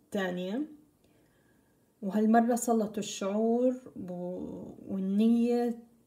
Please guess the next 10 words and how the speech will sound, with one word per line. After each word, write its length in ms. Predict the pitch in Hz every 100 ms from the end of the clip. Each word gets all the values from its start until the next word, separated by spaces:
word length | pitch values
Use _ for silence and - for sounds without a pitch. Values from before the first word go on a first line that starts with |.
| _
شعور 380 | - - 190 190
الكره، 600 | 190 - 208 208 208 196
الغضب، 680 | 185 180 196 190 208 196 185 - _ _ _ _
ال-، 600 | - - 175 175 - 226 214 - _ _ _ _ _ _ _ _
أي، 540 | 226 233 214 202 185 175 - - -
أي 220 | 214 214
شعور 340 | 208 214 214 220
سلبي، 480 | - 202 170 - 190
أي 80 |
شعور 440 | 196 196 190 202